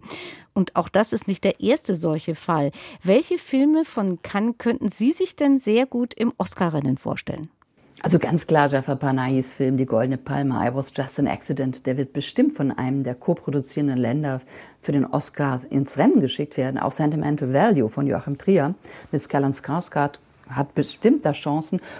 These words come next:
Speaker 2: Und ich hoffe natürlich auch, dass Mascha Schilinskis Film In die Sonne schauen von deutscher Seite eingereicht werden wird. Ich meine, es ist ja noch eine Weile hin bis zu den Oscars im nächsten Jahr.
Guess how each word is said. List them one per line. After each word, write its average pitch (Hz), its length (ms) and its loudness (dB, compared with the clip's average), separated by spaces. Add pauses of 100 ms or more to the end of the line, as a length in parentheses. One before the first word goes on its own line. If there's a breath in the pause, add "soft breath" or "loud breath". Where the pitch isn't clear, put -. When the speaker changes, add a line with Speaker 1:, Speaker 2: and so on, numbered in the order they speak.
Speaker 2:
Und 185 120 4
ich - 60 -6
hoffe 151 180 0
natürlich 151 400 2
auch, - 100 -8
dass 180 200 -2
Mascha 170 260 0
Schilinskis 165 840 2
Film 160 260 0
In 156 120 -2
die 147 80 0
Sonne 165 260 0
schauen 151 340 -2 (400 loud breath)
von 139 160 2
deutscher 170 300 6
Seite 151 280 4
eingereicht 175 500 2
werden 151 500 0
wird. 160 160 0
Ich - 80 -4
meine, 175 120 2
es 156 80 -6
ist 220 140 0
ja 233 80 6
noch 190 140 4
eine 175 160 2
Weile 156 240 4
hin 240 240 6
bis 147 180 0
zu - 140 -8
den 143 120 0
Oscars - 460 -4
im 131 140 4
nächsten 123 360 -2
Jahr. 117 320 -2